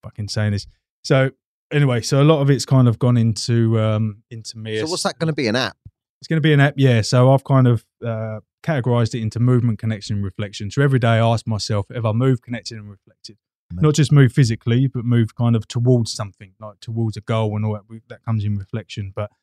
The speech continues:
Speaker 1: connecting with myself, with others and my surroundings, and then just that reflective piece about who am I, where am I, where am I going? Have I got the right people around me, the right frameworks, you know, people to uplift me and guide me? And then kind of,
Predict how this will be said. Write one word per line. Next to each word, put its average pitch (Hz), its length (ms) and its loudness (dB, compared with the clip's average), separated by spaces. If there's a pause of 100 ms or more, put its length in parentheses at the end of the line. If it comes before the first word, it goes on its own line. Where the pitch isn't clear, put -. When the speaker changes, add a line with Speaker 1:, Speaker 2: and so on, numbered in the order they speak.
(300)
Speaker 1:
connecting 127 400 0
with 110 100 0
myself, 113 540 0
with 113 120 -2
others 110 280 0
and 107 100 0
my 101 100 -2
surroundings, 120 640 0
and 113 120 0
then 113 100 2
just 110 180 -8
that 110 120 -12 (220)
reflective 113 320 -12 (100)
piece 107 220 -6
about 107 260 -2
who 131 100 0
am 113 200 2
I, 110 200 2 (240)
where 117 160 2
am 107 200 2
I, 107 60 -2
where 113 180 0
am 110 120 0
I 104 40 -2
going? 101 300 -6 (200)
Have 120 100 -4
I 127 60 2
got 120 140 -2
the 120 80 -4
right 120 220 0
people 110 240 -2
around 117 300 4
me, 117 100 4
the 110 100 0
right 101 200 -6
frameworks, 113 800 0
you 110 60 -8
know, 101 180 -10
people 110 220 -8
to - 140 -12
uplift - 340 -8
me 107 140 -2
and 98 120 -6
guide 107 240 -2
me? 113 200 -2 (680)
And 131 140 2
then 123 160 2
kind 127 260 0
of, 120 180 -2